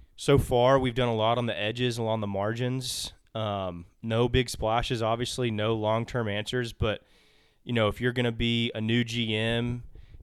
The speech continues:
and you're not trying to come in and make a splash, you're just trying to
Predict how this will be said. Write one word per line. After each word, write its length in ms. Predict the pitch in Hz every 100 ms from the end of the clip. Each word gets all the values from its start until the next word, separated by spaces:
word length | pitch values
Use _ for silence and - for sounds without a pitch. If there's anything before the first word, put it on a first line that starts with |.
| -
and 140 | 110
you're 140 | 104
not 360 | 104 101 113 113 - - -
trying 200 | - 120
to 60 |
come 240 | 110 120 117
in 80 | 113
and 60 |
make 180 | 113 110
a 60 | 104
splash, 580 | - 113 104 127 135
you're 60 | 127
just 160 | 110 -
trying 300 | - 117 110
to 200 | 107